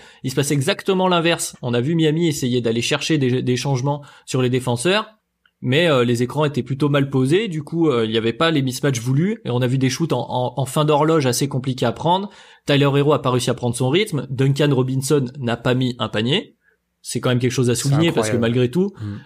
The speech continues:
Speaker 1: quand, pour que l'attaque de Miami fonctionne dans ces playoffs, il faut que Duncan Robinson soit une vraie menace,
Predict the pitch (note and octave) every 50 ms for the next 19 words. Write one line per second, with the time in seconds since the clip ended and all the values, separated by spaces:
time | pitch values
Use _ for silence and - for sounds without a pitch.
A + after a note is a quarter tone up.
0 | _ _ _ - C3 C#3 C3+ C3 C3+ C3+ C#3+ C3+ C#3 - D3+ D3 C#3+ C#3+ D#3+ C#3+
1 | C3+ C3+ C3+ C#3 C#3 C#3 D3 C#3+ C#3+ - D3 C#3 - D#3+ D#3 C#3+ C3 B2 B2 B2
2 | B2+ C3+ C3+ D3+ E3 - C3+ B2 C3 B2 A#2+ B2 A#2 B2 C3 A#2+ A#2 B2 B2 A#2
3 | - D3+ D3 C#3+ C3+ A2 A#2 A#2+ G2 B2+ C3 C3 B2 B2+ C#3+ F3+ - - -